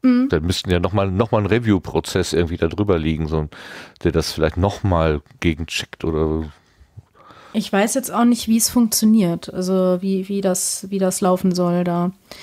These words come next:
Speaker 1: Ähm, was aber, ähm, ja, ansonsten, es gibt, ne, dieses Onmeda oder, oder tatsächlich halt irgendwie so Apothekenumschau oder so. Das sind schon,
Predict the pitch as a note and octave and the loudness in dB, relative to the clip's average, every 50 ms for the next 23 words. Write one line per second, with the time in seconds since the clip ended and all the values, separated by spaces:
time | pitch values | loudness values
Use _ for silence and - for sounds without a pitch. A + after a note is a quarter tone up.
0 | - - - - - - - - - F#3 F#3 F3+ F3+ F3+ F3+ F3+ F3+ F3+ F3 F3 | -18 -18 -18 -20 -20 -20 -16 -6 -2 0 2 4 4 4 4 4 4 4 2 2
1 | F3+ F3 F3 - - _ _ F3 G3+ G3 - A3 G3+ F#3+ F#3+ F#3 F#3 F#3 F#3 F#3 | 2 0 -2 -4 -6 _ _ -2 0 0 2 2 2 4 4 4 4 4 4 2
2 | F#3 - - - - - _ _ _ _ - - - - D#3 F3+ F3+ F3+ F3 E3+ | 2 0 -4 -8 -14 -18 _ _ _ _ -14 -12 -10 -6 -2 0 2 2 2 2
3 | F3 F3 F3 F3+ - _ _ _ _ _ _ - D3 D3 E3 F3+ F#3+ F3+ - _ | 2 0 -2 -4 -6 _ _ _ _ _ _ -12 -8 -6 -4 -4 -4 -6 -8 _
4 | - E3 F#3 F#3+ F3 F3 - - - - - - G#3 G3 - F#3+ F#3 E3+ G3 F#3+ | -6 -2 0 2 2 2 0 -2 -2 -2 -2 0 0 2 2 2 2 2 2 2
5 | F#3 F#3 - - - - - _ _ _ - - _ G3 G3 G3+ G3+ G3 F#3+ F#3 | 2 2 0 0 -2 -4 -8 _ _ _ -20 -6 _ 4 4 6 6 6 6 4
6 | F3 F#3+ G#3 A3 - F#3+ F3+ F#3 F3+ F3+ F3+ F3+ F3+ F3+ F#3 A#2 F3+ F3+ F#3 F3 | 4 4 4 4 4 2 4 4 4 4 6 6 6 4 4 2 0 0 2 2
7 | F3 F3 E3+ F3 E3+ - F3 F3 F3+ F3 E3+ E3+ E3+ E3 - - - F#3+ E3+ - | 2 2 2 0 0 0 -2 -2 0 0 0 0 -2 -2 -4 -4 -4 -2 0 2
8 | F3+ G3 G3+ G3 - G#3 F#3+ F3+ F3+ - F3+ F#3+ G3 G3 F#3 F#3+ - D#3 - - | 2 0 0 0 0 0 0 0 0 0 0 2 2 4 4 2 2 2 0 0
9 | G3+ G3 - G3 G3+ G3 G#3+ F#3+ - F#3 F#3+ G3 F#3+ - - F3+ F3 F3+ F3+ F3 | 0 0 2 0 2 2 0 2 4 4 4 4 2 2 2 2 2 4 4 2
10 | E3 E3+ F#3 F3+ F3+ F3 F3 F3 F#3 F#3+ F3 F3+ - - G3 F#3+ - - F#3+ F#3 | 2 2 2 2 2 2 2 0 0 0 0 -2 -2 -2 -2 -2 0 0 2 2
11 | F#3 | 0